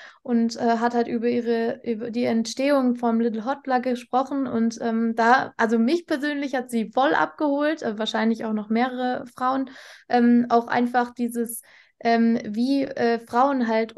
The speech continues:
auch unterschiedlich an solche Sachen rangehen, ähm, im Business-Kontext. Also, ähm, dass das zum Beispiel gar nicht geplant war oder dass man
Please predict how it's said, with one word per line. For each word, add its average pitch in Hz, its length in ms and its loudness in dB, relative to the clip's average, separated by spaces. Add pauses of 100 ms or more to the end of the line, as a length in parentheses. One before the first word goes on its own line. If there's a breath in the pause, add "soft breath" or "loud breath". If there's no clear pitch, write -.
auch 220 200 -4
unterschiedlich 247 760 0
an 226 180 2
solche 226 320 -2
Sachen 240 320 -2
rangehen, 240 760 0 (600 loud breath)
ähm, 233 520 2 (180)
im 226 440 0
Business-Kontext. 226 1120 -4
Also, 226 460 0 (180)
ähm, 220 380 0
dass 233 180 0
das 240 160 -2
zum 240 140 0
Beispiel 240 280 4
gar 233 160 4
nicht 240 160 0
geplant 240 480 2
war 214 260 0
oder 220 180 -4
dass 220 200 -6
man 226 300 -2